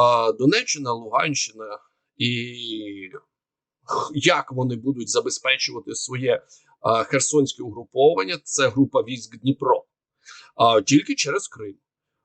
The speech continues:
А як через Крим? Авіацією? Морськими шляхами? Ні, через Керченський міст.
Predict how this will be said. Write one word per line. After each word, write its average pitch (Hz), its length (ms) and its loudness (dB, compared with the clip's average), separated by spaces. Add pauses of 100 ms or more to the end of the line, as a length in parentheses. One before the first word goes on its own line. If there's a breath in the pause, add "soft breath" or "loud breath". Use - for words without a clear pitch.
А 131 240 4
як 127 240 2
через 110 360 -6
Крим? 139 440 -6 (420)
Авіацією? 120 960 0 (640)
Морськими 131 480 4
шляхами? 127 460 -2
Ні, 143 260 2
через 135 280 -10
Керченський 160 540 -2
міст. - 380 -4